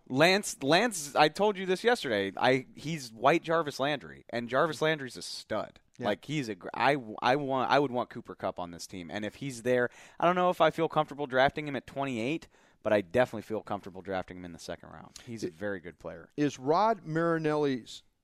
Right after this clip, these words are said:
Speaker 2: uh, is Rod Marinelli's, re-, excuse me, let me talk, is Rod Marinelli's style too particular with the players? I mean, you know, we always talk about the orphans, but the question is,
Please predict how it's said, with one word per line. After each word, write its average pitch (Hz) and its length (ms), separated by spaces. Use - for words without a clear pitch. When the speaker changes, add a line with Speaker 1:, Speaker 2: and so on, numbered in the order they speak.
Speaker 2:
uh, 120 340
is 123 200
Rod 160 280
Marinelli's, 147 720
re-, 127 260
excuse - 180
me, 110 80
let 107 40
me 104 60
talk, 143 320
is 120 240
Rod 143 300
Marinelli's 135 760
style 123 720
too 190 240
particular 143 720
with 120 140
the 123 60
players? 139 800
I - 20
mean, 147 220
you 165 80
know, 165 80
we 156 160
always 185 260
talk 180 300
about 151 300
the 151 200
orphans, 131 560
but 139 220
the 135 80
question 165 480
is, 139 320